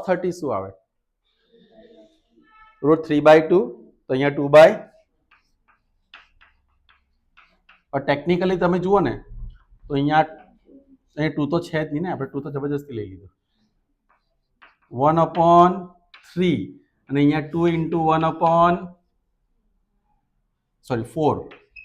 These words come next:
ટુ નો સ્ક્વેર શું થશે? ફોર. બરાબર છે? આ રૂટ થ્રી નું શું થશે? થ્રી. આ કટ થઈ ગયું. Complicated, but you have to solve it.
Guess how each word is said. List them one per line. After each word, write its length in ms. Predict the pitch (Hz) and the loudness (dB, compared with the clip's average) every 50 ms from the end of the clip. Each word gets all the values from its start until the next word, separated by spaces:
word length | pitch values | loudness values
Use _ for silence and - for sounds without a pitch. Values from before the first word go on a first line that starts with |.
| - _ | -18 _
ટુ 120 | - 147 147 | -4 -2 -2
નો 100 | 160 160 | -2 -2
સ્ક્વેર 240 | - - 175 165 | -2 -2 -2 -2
શું 260 | 156 - 185 175 175 175 | 0 -2 -2 -2 -2 -2
થશે? 380 | 175 185 175 190 196 - - - _ _ - - | -2 -2 -4 -4 -4 -8 -14 -20 _ _ -8 -4
ફોર. 380 | 165 151 135 110 - - - - _ _ _ _ _ - | 0 0 0 0 -2 -6 -14 -20 _ _ _ _ _ -4
બરાબર 380 | 131 139 151 160 156 165 160 | 2 4 4 4 4 2 -2
છે? 100 | - 175 | 0 -2
આ 40 | 156 | -2
રૂટ 260 | 147 151 160 156 - | 0 0 -2 -2 -4
થ્રી 100 | - 170 | -4 -4
નું 100 | 165 170 | -2 -2
શું 140 | 175 190 180 | -4 -4 -4
થશે? 260 | 170 160 - - 151 | -4 -6 -6 -8 -10
થ્રી. 360 | 143 - 156 147 110 - - - - - - - - | -12 -10 -10 -10 -10 -10 -14 -20 -20 -20 -20 -6 -4
આ 120 | 143 147 | -2 -2
કટ 280 | 143 151 156 151 151 - | -2 -2 -4 -4 -4 -6
થઈ 140 | 170 165 | -6 -6
ગયું. 280 | 160 160 175 185 - - - _ _ _ _ _ _ _ _ _ _ _ _ _ _ _ _ _ _ _ _ _ - - _ _ _ - - - _ _ _ _ _ _ _ _ _ _ _ _ _ _ _ _ _ _ _ _ _ - - - _ _ _ _ _ _ _ _ _ _ _ _ _ _ _ _ _ _ _ _ _ _ _ _ _ _ _ - 135 | -4 -4 -4 -6 -6 -10 -18 _ _ _ _ _ _ _ _ _ _ _ _ _ _ _ _ _ _ _ _ _ -20 -20 _ _ _ -20 -20 -20 _ _ _ _ _ _ _ _ _ _ _ _ _ _ _ _ _ _ _ _ _ -20 -20 -20 _ _ _ _ _ _ _ _ _ _ _ _ _ _ _ _ _ _ _ _ _ _ _ _ _ _ _ -4 -4
Complicated, 600 | 143 147 147 170 175 170 170 170 165 180 180 180 165 | -4 -2 -2 -2 -2 0 0 0 0 0 -2 0 0
but 140 | 165 160 - | -2 -2 -2
you 80 | 151 156 | -2 -2
have 160 | 160 147 147 | -2 -2 -2
to 80 | 156 147 - - | -4 -8 -4 -2
solve 200 | 143 131 123 110 | 0 0 0 -2
it. 140 | 104 - | -4 -10